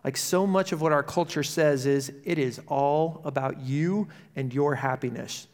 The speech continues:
In fact, our own selfish desires can make us feel that way at times too.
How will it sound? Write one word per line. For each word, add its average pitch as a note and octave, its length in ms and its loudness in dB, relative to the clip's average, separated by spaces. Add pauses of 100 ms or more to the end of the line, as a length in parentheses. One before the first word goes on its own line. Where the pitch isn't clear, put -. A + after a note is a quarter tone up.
(200)
In D#3+ 80 0
fact, F#3 280 4
our F3 140 6
own E3+ 160 4
selfish F#3 460 2
desires D#3 480 4
can E3 180 0
make E3 180 2
us D#3 140 0
feel D#3+ 220 2
that D3+ 220 4
way D3+ 180 6
at - 120 -2
times C#3 460 -4
too. C3+ 420 2